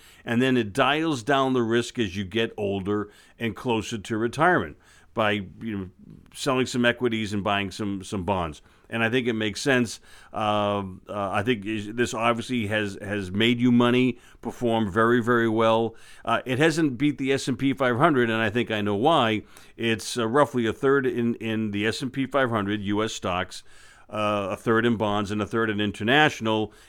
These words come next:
And the international has not kept up because they don't have the technology exposure that the U S market does. But that could change in, in the next ten to twenty years. And you, I think being diversified the way you are and letting it ride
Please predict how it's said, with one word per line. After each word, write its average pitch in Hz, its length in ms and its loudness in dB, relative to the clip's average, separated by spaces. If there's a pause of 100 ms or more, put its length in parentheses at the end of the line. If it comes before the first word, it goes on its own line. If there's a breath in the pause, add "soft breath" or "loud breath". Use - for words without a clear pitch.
And 113 160 -2
the 117 120 4
international 123 760 2
has 98 160 -2
not 113 220 0
kept 110 280 -2
up 98 220 0
because 98 220 -4
they 104 100 0
don't 107 180 -2
have 101 180 -2
the 98 80 -4
technology 107 720 -2
exposure 98 760 -4 (320 loud breath)
that 113 180 -2
the 104 80 -4
U 95 240 -2
S 92 160 -6
market 92 320 -4
does. 104 320 0 (360 loud breath)
But 117 100 0
that 135 160 4
could 123 140 -4
change 143 480 2
in, 107 100 -2
in 107 220 -4
the 101 80 0
next 101 240 -2
ten 104 200 -4
to 92 80 -6
twenty 95 300 -4
years. 95 380 -2 (280 soft breath)
And 110 200 -2
you, 110 280 -2
I 101 200 -4
think 107 360 -4
being 110 200 -2
diversified 110 640 0
the 107 80 -2
way 104 220 0
you 101 340 -6
are 117 420 2 (220 loud breath)
and 98 240 -6
letting 110 300 0
it 107 60 -2
ride 110 560 0